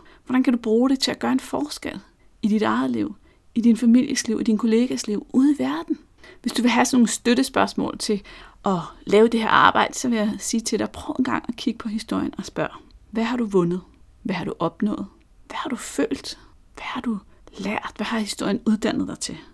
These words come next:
Hvad har du været igennem? Hvad har været en powerful gave? Og findes der andre gaver inde i dig, som du aldrig nogensinde har tænkt over før nu? Nu ved jeg godt, at du sikkert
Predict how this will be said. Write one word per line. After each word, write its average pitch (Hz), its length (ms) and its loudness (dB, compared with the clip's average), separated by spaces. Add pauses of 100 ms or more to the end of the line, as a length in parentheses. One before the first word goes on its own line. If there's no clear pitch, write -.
(220)
Hvad - 100 -14
har - 80 -10
du 320 100 -8
været 240 140 -8
igennem? - 400 -8 (380)
Hvad - 100 -10
har - 100 -10
været - 140 -2
en 202 60 0
powerful 202 540 -2
gave? 165 320 -4 (420)
Og 196 80 -6
findes 196 280 0
der - 160 -12
andre 226 320 -2 (380)
gaver 208 320 -6
inde 220 260 2
i 208 40 0
dig, 226 140 -4
som 208 140 -4
du - 120 -8
aldrig 202 260 -2
nogensinde 208 320 -2
har 226 80 -6
tænkt - 300 -8
over - 140 -8
før - 240 -10
nu? 208 160 -2 (800)
Nu 226 60 8
ved 226 120 10
jeg 190 100 2
godt, 170 240 10
at - 160 0
du 202 200 6 (320)
sikkert 233 640 6